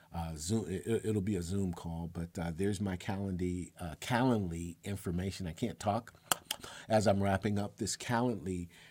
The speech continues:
um, information and, and, uh, get onto my schedule, and let's hang out for about fifteen minutes and found it, find out how we can help you.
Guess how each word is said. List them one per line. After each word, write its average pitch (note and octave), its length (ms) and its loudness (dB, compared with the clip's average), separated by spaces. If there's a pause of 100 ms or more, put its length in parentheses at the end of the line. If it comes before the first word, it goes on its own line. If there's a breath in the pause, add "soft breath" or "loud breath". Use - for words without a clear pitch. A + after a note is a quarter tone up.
(140 loud breath)
um, E2+ 540 -4 (240)
information G2+ 720 0
and, G2 240 -2
and, F#2+ 280 0
uh, F#2 200 -2
get G2 200 2
onto A2 280 0
my A2+ 160 -2
schedule, E2 580 -6 (380 loud breath)
and F#2 240 -2
let's F#2+ 160 0
hang G2 240 0
out F2+ 220 -4
for F#2+ 160 -4
about E2 200 -2
fifteen F#2+ 400 -4
minutes E2+ 320 -2
and E2 140 -6
found G2 380 -4
it, F2 120 -10
find A#2+ 400 2
out D2+ 200 -6 (340 loud breath)
how G2+ 180 2
we F#2+ 140 0
can D#2+ 160 -6
help E2 340 -6
you. - 140 -14